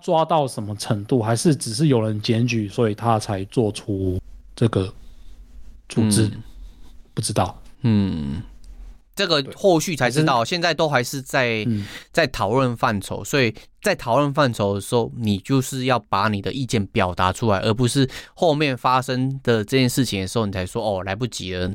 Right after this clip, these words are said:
Speaker 2: 那我可能会采取一些暴力、激烈的手段。”
Speaker 1: 对。
Speaker 2: 那其实会造成更大的社会成本。
Speaker 1: 对。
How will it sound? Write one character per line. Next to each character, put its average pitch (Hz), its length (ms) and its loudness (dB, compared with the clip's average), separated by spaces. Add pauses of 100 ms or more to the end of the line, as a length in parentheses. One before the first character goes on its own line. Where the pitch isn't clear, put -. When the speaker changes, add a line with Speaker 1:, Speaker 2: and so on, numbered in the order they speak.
(120)
Speaker 2:
那 131 100 2
我 104 140 4
可 - 80 -6
能 92 100 0
会 113 140 4
采 110 180 0
取 104 120 -2
一 101 40 -4
些 107 120 -4
暴 104 240 0
力、 104 160 -2
激 - 160 0 (160)
烈 117 160 2
的 98 80 0
手 92 240 -4
段。” 120 180 2
Speaker 1:
对。 - 60 -6 (340)
Speaker 2:
那 139 160 0
其 127 140 0
实 110 200 -4
会 117 160 0
造 117 160 0
成 101 200 -2
更 104 180 -2
大 107 140 2
的 92 80 -4
社 107 200 -2
会 101 120 0
成 95 180 -6
本。 82 160 -6
Speaker 1:
对。 101 80 -8